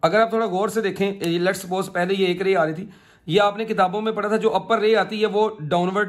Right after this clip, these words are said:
बेंड हो जाती है, जो सेंटर वाली जाती है, जो सेंटर से आती है वो सीधी गुजर जाती है, और जो नीचे से आती है ये ऐसे ऊपर को बेंड हो जाती है। तो देखें, ये आपके पास एक फिजिकल रिप्रेजेंटेशन आ गई है कि कन्वर्जिंग मिरर किस तरीके से लाइट रेज को कन्वर्ज करता है। अच्छा, एक चीज पे आप गौर करें, ये लेंस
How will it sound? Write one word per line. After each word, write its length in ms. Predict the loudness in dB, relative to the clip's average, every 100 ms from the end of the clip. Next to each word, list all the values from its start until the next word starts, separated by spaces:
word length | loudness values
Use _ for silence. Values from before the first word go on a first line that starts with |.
| -4
बेंड 200 | -6 -4
हो 60 | -2
जाती 240 | -4 -6
है, 220 | -8 -10 -16 _ _ -2
जो 100 | 0
सेंटर 320 | 0 0 0
वाली 180 | 0 2
जाती 300 | 0 0 -2
है, 180 | -2
जो 100 | -4
सेंटर 300 | -4 -4 -4
से 100 | 0
आती 180 | 0 0
है 60 | -4
वो 60 |
सीधी 220 | -4 -4 -4
गुजर 200 | -4 -2
जाती 260 | -4 -4
है, 360 | -8 -10 -18 -20 -2
और 140 | 0
जो 100 | 2
नीचे 260 | 0 0 0
से 120 | 2
आती 220 | 2 2 -4
है 60 |
ये 120 | 0
ऐसे 200 | 0 0
ऊपर 220 | -2 -2 -4
को 100 | -2
बेंड 220 | -2 -2
हो 60 |
जाती 160 | -4 -4
है। 60 | -6
तो 100 | -4
देखें, 380 | -4 -4 -4 -6 -12
ये 120 | -2 2
आपके 280 | 2 0
पास 260 | -2 0 0
एक 100 | -6
फिजिकल 440 | -6 -6 -2 0
रिप्रेजेंटेशन 800 | 0 -2 -4 -6 -6 -6 -4 0
आ 120 | 0
गई 160 | 0 -2
है 260 | -2 -2 -6 -20 _ -2
कि 100 | 0
कन्वर्जिंग 640 | 0 0 0 0 -2 -2
मिरर 200 | 0 -2
किस 240 | -2 -4
तरीके 260 | -4 -4 -4
से 100 | -2
लाइट 240 | 0 0
रेज 160 | -2 -6
को 100 | -6
कन्वर्ज 380 | -6 -4 -4 -6
करता 300 | -10 -8 -10
है। 120 | -10 -18 _ _ -4
अच्छा, 160 | 0 2
एक 320 | 0 -4 -4
चीज 180 | -2 2
पे 60 |
आप 100 | 2
गौर 200 | 4 2
करें, 220 | 2 -2
ये 140 | -4 -2
लेंस 440 | 0 0 -6 -14